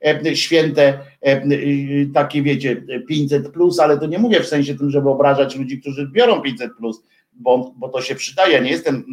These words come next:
przeciwnikiem pięćset plus, tylko, e, chodzi o to, że o, tu dostajemy, tu jest bezpiecznie, e, jest potem takie, taka ta narracja o tym, że inni wam odbiorą, w związku z czym najeżamy się, żeby nam nie odebrali,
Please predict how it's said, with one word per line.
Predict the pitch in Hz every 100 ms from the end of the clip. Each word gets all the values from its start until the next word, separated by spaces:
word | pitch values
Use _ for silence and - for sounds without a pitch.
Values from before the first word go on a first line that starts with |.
| 120
przeciwnikiem | - 120 127 131 127 117
pięćset | 113 110 107 -
plus, | 104 -
tylko, | 135 131 147 - _ _ - 139 147
e, | 123
chodzi | 156 165
o | 165
to, | 160 147
że | 151 139 - -
o, | 233 233 233
tu | 196
dostajemy, | 165 160 - 185 226 214 202
tu |
jest | 175 151
bezpiecznie, | 147 143 214 214 190 180 - _ _
e, | 160 160 - 160 160
jest | 165 175 -
potem | 165 165 165
takie, | 160 151 156 151 147 139
taka | 151 151
ta | 147 143
narracja | 143 147 156 165 165 143
o |
tym, | 147 143
że | 135 - _ _
inni | 190 180 165
wam | 147 147
odbiorą, | 147 139 143 214 226 202 180 - _ _
w | 165 139
związku | 160 - 156
z | -
czym | 170 165
najeżamy | 156 156 143 214 208 190
się, | 165
żeby | 151 147
nam | 143 160
nie | 214
odebrali, | 214 202 190 196 185